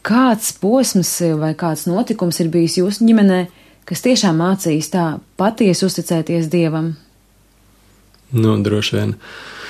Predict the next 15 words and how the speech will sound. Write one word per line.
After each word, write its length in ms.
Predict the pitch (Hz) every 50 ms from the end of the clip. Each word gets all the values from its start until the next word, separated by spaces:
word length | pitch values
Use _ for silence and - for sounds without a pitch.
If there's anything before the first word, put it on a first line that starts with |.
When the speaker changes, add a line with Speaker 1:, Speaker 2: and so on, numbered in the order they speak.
| - - - - - - - - - _ _ _ _ _ -
Speaker 2:
tuvošanās 580 | 131 117 113 110 110 - 117 107 110 104 98
Dievam 400 | 120 120 120 117 113 110 113 - - 180 196 - - - - 240
jau 240 | 185 139 127 123 120
notiek 320 | 123 120 - - 113 113
ļoti 300 | - 127 117 113 - 110
dažādi. 640 | 143 147 143 107 107 98 92 92 95 98 92 92 - - - - - - - 254
Mm. 460 | 143 110 113 113 110 110 110 104 107 104 - - - - - - - - - - - - - _ _ _ _ - - - -
Es 140 | 113 - -
pirms 460 | 120 110 107 107 - - - - -
divdesmit 580 | 120 107 113 110 104 104 110 - - - 127 117
gadiem 380 | 110 107 104 107 107 110 120
arī 220 | 135 127 107 98 95 98 101 - - - _ _ _ _ _ _
nebiju 400 | - 95 101 98 104 - 104 113 -
kristietis, 760 | - - 117 120 - - - 117 123 127 - - - - -
un, 180 | 123 123 131